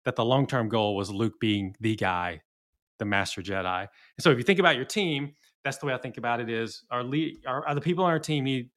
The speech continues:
us as leaders to be more like Yoda, which means we're coaching, we're supporting, we are putting people in situations where they can try new things.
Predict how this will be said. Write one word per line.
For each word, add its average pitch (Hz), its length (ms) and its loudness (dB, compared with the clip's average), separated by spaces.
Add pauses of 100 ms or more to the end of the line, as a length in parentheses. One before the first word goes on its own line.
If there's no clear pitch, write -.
(160)
us 135 340 2
as 123 160 -8
leaders 131 340 -2
to 131 120 -6
be 113 340 -2
more 139 400 0
like 120 300 -2
Yoda, 101 400 -4 (180)
which 127 200 -4
means 120 280 -2
we're 104 300 -2 (380)
coaching, 151 500 2
we're 110 120 -4
supporting, 139 760 0 (640)
we 123 180 -2
are 104 520 0
putting 156 200 2
people 147 300 -2
in 117 60 0
situations 120 680 -2
where 113 80 -2
they 104 60 -2
can - 120 -12
try 123 240 0
new 117 160 -2
things. 123 640 -6